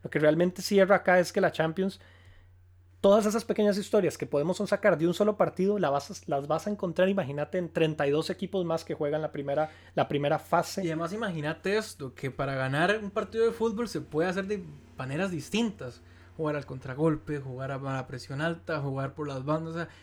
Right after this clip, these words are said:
Speaker 2: uno puede interpretar el fútbol de maneras distintas y yo creo que los mejores intérpretes están en la Champions League. O sea, los que tienen los mejores instrumentos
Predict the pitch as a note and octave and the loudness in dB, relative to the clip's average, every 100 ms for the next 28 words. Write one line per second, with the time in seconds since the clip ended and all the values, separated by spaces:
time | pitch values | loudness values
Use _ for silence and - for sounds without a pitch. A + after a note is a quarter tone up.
0 | - - F3 F#3+ G#3 G#3+ G#3 D#3+ D3+ F3 | -18 -6 -4 -2 -2 -2 -6 -8 -6 -4
1 | F#3 F#3+ F#3 G3+ F3+ C#3+ C#3 C#3+ E3+ F3 | -4 -4 -4 -6 -6 -6 -4 -4 -4 -6
2 | E3+ F3+ F3+ D#3+ D3 D#3+ - F3 - - | -8 -8 -6 -8 -8 -8 -8 -10 -10 -20
3 | - - - F3+ F3 E3 D3 F3 F#3+ F#3+ | -20 -20 -4 2 4 2 0 0 -2 -4
4 | F#3 F#3 - F#3 F#3+ F3+ - - - - | -4 -4 -6 -10 -10 -12 -18 -20 -20 -20
5 | - C3+ C3+ D3 C#3 D3 C#3 B2 C3+ D3 | -12 -8 -6 -4 -4 -6 -8 -8 -8 -8
6 | - - - - - - E3 E3 C#3+ D3+ | -10 -20 -20 -20 -20 -4 0 0 -2 -2
7 | F3+ F#3+ D#3+ E3+ F#3 F#3+ - C#3+ E3 F3 | 0 0 0 0 0 -2 -4 -4 -2 -4
8 | - G3 | -6 -12